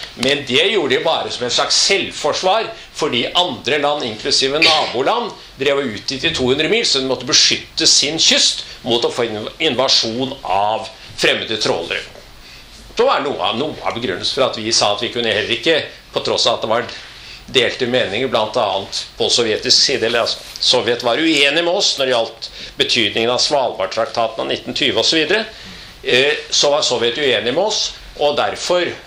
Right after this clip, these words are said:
det var en av årsakene til at vi i og for seg kunne vært fristet til å ikke gjøre noe i området rundt Svalbard, for å ikke risikere en konflikt i den kalde krigen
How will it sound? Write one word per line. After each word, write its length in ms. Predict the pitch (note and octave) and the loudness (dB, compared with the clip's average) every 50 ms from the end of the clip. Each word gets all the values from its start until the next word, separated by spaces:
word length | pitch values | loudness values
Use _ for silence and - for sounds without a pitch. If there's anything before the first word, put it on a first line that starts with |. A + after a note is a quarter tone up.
| - - G#2+ | -18 -2 0
det 100 | C3 B2+ | 0 2
var 140 | B2+ B2+ - B2+ C3+ | 2 0 0 0 2
en 180 | C#3 D3+ G3 F#3+ | 2 2 2 2
av 160 | G3 F#3 D3 | 0 0 0
årsakene 400 | A#2 - C#3 C#3+ - E3 A3 A3+ G#3+ - - - - - - - - - - - - | 0 0 -2 -2 -2 -2 -2 -2 -2 -4 -6 -12 -18 -20 -20 -20 -20 -20 -20 -6 -2
til 320 | - - C3 B2 A#2 C3 | 0 2 4 4 4 2
at 180 | C3+ B2 - - | 0 0 0 -4
vi 60 | C#3 B2 | -6 -4
i 80 | G2+ G2+ | -4 -4
og 40 | G2 | -2
for 120 | - - | 0 -2
seg 120 | F#2+ F2+ - | -2 -2 -4
kunne 180 | - G#2+ G#2 G#2+ | -6 -2 0 0
vært 140 | G2+ - - | 0 0 0
fristet 340 | - - - - - F#2+ - | 0 0 2 2 0 -2 -4
til 80 | - G#2 | -6 -6
å 60 | A2+ | -6
ikke 200 | - - G#2+ A2 | -6 -6 -2 2
gjøre 240 | C3 B2+ A#2+ A#2 - | 2 4 4 4 2
noe 160 | A4+ C4+ C4+ A#3 | 2 2 2 0
i 60 | G3+ - D3 | 0 -2 -2
området 380 | B2 G#2+ A2 G#2+ G#2+ G#2+ G2 | -2 0 0 0 0 0 -2
rundt 120 | F#2+ G3 - | 0 0 0
Svalbard, 460 | - C#3+ A2+ F2+ - - G2+ G2 - | 0 2 0 0 0 -2 -4 -4 -2
for 160 | - - F2+ | -2 0 2
å 80 | G#2+ A#2 | 2 2
ikke 240 | A2+ - - - G2+ | 0 0 -2 -2 0
risikere 640 | - - C3 A#2+ - - B2 G#2+ G2+ G2+ A2+ A2 | 0 0 -2 -2 0 0 0 2 2 2 0 -2
en 80 | - - | 0 -2
konflikt 640 | B2+ A#2+ - - - E3 E3 - - - - - - - - - - - - - - - - - - - - - - - - - - B2 | -2 -2 0 0 0 0 0 -2 -6 -6 -6 -6 -6 -8 -14 -18 -20 -20 -20 -20 -20 -20 -20 -20 -20 -20 -20 -20 -20 -20 -20 -8 -2 0
i 140 | A#2 A2+ A2 | 0 0 0
den 100 | B2+ C3+ | -2 0
kalde 240 | - B2+ A2 B2 - | 0 2 2 2 2
krigen 460 | B2 B2 B2 B2+ E3+ A3 A#3 E3+ | 2 0 2 2 2 2 0 -2